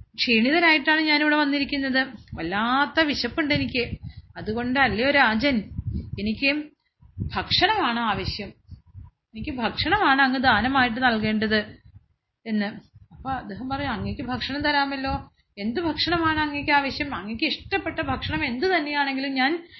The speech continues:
തരാൻ ബാധ്യസ്ഥനാണ്, അത് നൽകിയിരിക്കും, അങ്ങ് ആവശ്യപ്പെടുകയേ വേണ്ടൂ" എന്ന് ചോദി-, പറഞ്ഞു. അപ്പോ ആ മഹർഷി പറഞ്ഞു അത്രേ, "അതെ, തീർച്ചയായിട്ടും എനിക്ക് ഇഷ്ടപ്പെട്ട ഭക്ഷണമാണ് അങ്ങ് നൽകേണ്ടത്."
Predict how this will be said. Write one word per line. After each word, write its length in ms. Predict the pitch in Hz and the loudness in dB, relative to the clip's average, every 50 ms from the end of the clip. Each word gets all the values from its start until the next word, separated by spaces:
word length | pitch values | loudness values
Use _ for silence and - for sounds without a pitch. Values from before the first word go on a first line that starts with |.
| - - _ - 214 | -20 -18 _ -4 -2
തരാൻ 260 | 214 220 240 277 277 | 0 2 2 2 2
ബാധ്യസ്ഥനാണ്, 800 | 262 226 185 180 - 285 285 285 - 359 339 330 302 294 277 | 2 2 2 2 2 0 0 2 2 2 4 6 6 6 6
അത് 180 | 254 240 269 311 | 4 4 4 2
നൽകിയിരിക്കും, 760 | 294 226 220 226 233 370 415 339 302 - - 262 226 - 208 | 2 2 2 4 4 4 4 4 2 2 0 -4 -4 -4 -6
അങ്ങ് 160 | 202 262 302 | -2 2 2
ആവശ്യപ്പെടുകയേ 680 | 247 202 208 240 - 359 339 - 339 302 320 330 339 339 | 2 2 0 -4 -4 -4 -2 -2 0 0 2 2 2 2
വേണ്ടൂ" 520 | 330 302 277 269 262 294 262 - - - _ _ _ _ _ _ _ _ - | 2 2 2 2 2 0 0 -2 -4 -12 _ _ _ _ _ _ _ _ -8
എന്ന് 140 | 240 262 277 | -6 -6 -4
ചോദി-, 340 | 269 285 269 262 254 254 - | -2 -2 -2 -4 -4 -6 -4
പറഞ്ഞു. 380 | 277 262 254 254 262 262 269 262 - - - - - - - - - | -4 -4 -2 -2 -4 -4 -6 -6 -10 -14 -14 -14 -14 -16 -16 -20 -16
അപ്പോ 460 | - - 262 277 294 - - 370 - - - - _ _ - - | -10 -4 -2 0 0 0 -2 -4 -10 -12 -14 -14 _ _ -12 -4
ആ 280 | 190 208 240 285 285 | -2 0 2 0 0
മഹർഷി 440 | - 294 208 175 190 190 190 - 302 | 0 -2 -2 0 0 0 0 0 0
പറഞ്ഞു 280 | 285 285 262 262 262 262 | 2 2 0 2 0 -2
അത്രേ, 320 | 254 254 247 247 254 262 254 - - - - - - - - | 0 2 2 2 2 0 -2 -6 -12 -14 -14 -14 -14 -14 -8
"അതെ, 200 | 190 240 285 277 | -2 0 0 0
തീർച്ചയായിട്ടും 800 | 262 277 220 202 - - - 370 370 320 302 226 - 269 262 | 2 0 -2 -4 -2 0 4 4 6 4 4 2 -2 -2 -2
എനിക്ക് 180 | 247 220 220 226 | -2 -2 -2 -2
ഇഷ്ടപ്പെട്ട 500 | 233 226 - - 370 381 381 359 - 330 | -2 -2 -2 -2 -4 -2 -2 -2 -2 -2
ഭക്ഷണമാണ് 600 | 294 262 240 220 - - 277 311 311 302 285 285 | -4 -4 -6 -6 -6 -2 -2 0 2 2 4 4
അങ്ങ് 200 | 277 269 269 269 | 2 2 2 2
നൽകേണ്ടത്." 500 | 262 233 214 214 226 226 220 214 202 208 | 2 2 2 2 2 2 2 2 2 0